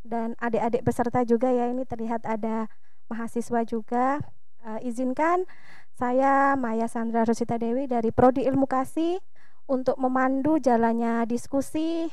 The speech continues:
eh, bedah buku ya dengan judul Milenial dan Cyber Religion. Nah, sebelum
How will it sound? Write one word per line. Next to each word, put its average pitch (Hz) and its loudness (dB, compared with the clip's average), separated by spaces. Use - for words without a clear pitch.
eh, 233 -2
bedah 240 2
buku 262 4
ya 262 8
dengan 226 0
judul 233 2
Milenial 285 4
dan 233 0
Cyber 247 2
Religion. 214 0
Nah, 262 4
sebelum 277 8